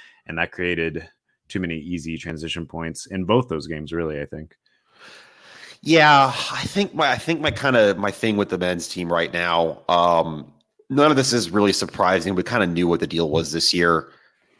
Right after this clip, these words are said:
Speaker 2: That, <sighs> I'm not gonna use the wor-, the Q word. I don't think that's fair. I don't think that's what's happening. There is, you mentioned you felt like that game was over against A and M in ten minutes, which it was.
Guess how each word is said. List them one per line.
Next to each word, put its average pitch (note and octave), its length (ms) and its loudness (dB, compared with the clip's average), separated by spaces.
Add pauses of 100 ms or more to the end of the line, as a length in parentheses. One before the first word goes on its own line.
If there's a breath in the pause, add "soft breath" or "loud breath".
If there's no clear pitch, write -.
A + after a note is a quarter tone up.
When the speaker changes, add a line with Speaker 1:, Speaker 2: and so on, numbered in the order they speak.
(640 soft breath)
Speaker 2:
That, B2+ 220 2 (200)
<sighs> - 1200 -8
I'm A#2+ 160 0
not D3+ 200 2
gonna D#3+ 160 2
use G#2 640 4
the G2+ 80 0
wor-, F#2+ 240 2
the G#2 100 -2
Q G2 320 -2
word. F2+ 500 4 (380)
I G2 80 0
don't G2 160 2
think G2 140 -2
that's F2 200 0
fair. F2+ 380 4
I F2 40 6
don't F2 220 -2
think F2+ 120 -2
that's - 180 -4
what's E2+ 140 -10
happening. F2+ 600 0 (680 soft breath)
There C3 300 6
is, B2 640 2 (160)
you C3 160 -4
mentioned C#3+ 580 2
you A2+ 120 -4
felt A#2 180 2
like G2+ 120 4
that G2 100 0
game G2 160 0
was F#2 140 0
over F2+ 260 2
against E2+ 320 -2
A E2+ 140 2
and E2 100 -2
M E2 160 -2
in D#2 80 -8
ten D2+ 220 -8
minutes, D2+ 440 -4
which F2+ 160 -2
it G2 80 2
was. D#2+ 400 2